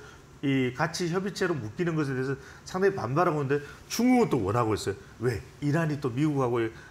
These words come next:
관계가 껄끄러운 나라니까 "얼른 들어와." 이런 상황인데, 문제는 뭐냐면 이 인도의 경우에는, 어, 미국하고도 상당히 또 가까운 관계입니다. 이게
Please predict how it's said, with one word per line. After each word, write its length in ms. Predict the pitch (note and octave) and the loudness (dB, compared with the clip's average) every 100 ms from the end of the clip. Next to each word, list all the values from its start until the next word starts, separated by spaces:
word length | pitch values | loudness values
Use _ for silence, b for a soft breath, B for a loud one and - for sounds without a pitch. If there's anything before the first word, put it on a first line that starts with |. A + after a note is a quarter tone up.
| B | B
관계가 420 | C3 C3+ B2 A#2+ | -2 0 0 -2
껄끄러운 460 | - F#3+ F3 F#3+ D3+ | 0 0 4 4 4
나라니까 340 | A2 G#2+ G2+ - B - | 2 0 -2 -8 B 2
"얼른 240 | D#3 F3 | 4 4
들어와." 440 | D#3 C#3+ C3+ - B B - | 4 4 2 0 B B 0
이런 180 | E3 F#3+ | 2 4
상황인데, 680 | E3+ C#3+ A#2+ A2 C#3 F#2+ - B B B B B | 2 2 0 0 0 0 -4 B B B B B
문제는 380 | C3+ F#3 A3 F#3+ | 2 4 4 4
뭐냐면 500 | C#3+ C#3+ D#3 D#3 C#3 | 2 2 0 0 0
이 160 | D#3+ D#3 | -2 -2
인도의 420 | G3+ G#3+ A3+ G#3+ | -2 2 2 4
경우에는, 760 | E3+ D3 C#3+ C#3 C3 E3+ C3 G#2+ B B B B B - | 2 2 2 2 0 0 -2 -6 B B B B B -6
어, 680 | A2 A2+ G#2+ G#2 G2+ F#2+ - - B2 | -2 0 0 0 -2 -4 -8 -12 -4
미국하고도 800 | D#3+ A3+ B3+ - G#3 F#3 F#3+ F#3+ | -2 2 0 2 0 2 0 -2
상당히 340 | D#3+ E3 E3+ | -2 -2 -2
또 80 | - | -4
가까운 400 | - G2+ F3 D3+ | -6 0 0 2
관계입니다. 460 | B2 A2+ G2+ F#2+ | -2 -2 -4 -4
이게 220 | B2 B2+ | -2 -2